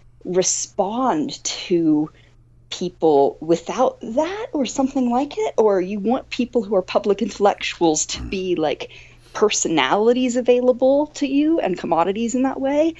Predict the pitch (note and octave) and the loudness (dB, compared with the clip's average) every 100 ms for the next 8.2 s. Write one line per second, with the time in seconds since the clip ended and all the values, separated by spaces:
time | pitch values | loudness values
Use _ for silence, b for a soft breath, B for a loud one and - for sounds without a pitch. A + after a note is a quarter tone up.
0 | B B - G#3 F#3 A3 A#3 G#3 G3+ F#3+ | B B -6 -4 0 0 0 -2 -2 -4
1 | G3 G#3 G3+ - F#3+ F#3 E3 D#3+ - b | -4 -2 -2 0 0 4 4 2 -8 b
2 | b _ _ _ C4 - - F#3+ - - | b _ _ _ 2 2 -2 -6 -2 -4
3 | F#3 A3 G#3+ A3+ A3 - - G3+ A3 B3+ | -4 -6 -6 -4 -2 0 0 0 2 0
4 | B3+ F3 E3+ - D3+ D3+ E3+ - - D3 | 0 0 0 0 -2 2 2 2 0 2
5 | - C4+ - - - - G#3+ A3 G3 G#3 | 4 2 2 -8 -10 -2 0 2 2 4
6 | C4+ - A3+ G#3 - F#3+ B3+ D#4+ E4+ A3+ | 4 4 2 0 0 -2 0 0 2 0
7 | D3 F3+ A#3+ A#3+ G3+ - A3+ C4 F3 - | -2 -2 -2 -2 -4 -8 -6 -2 0 0
8 | - - | -2 -4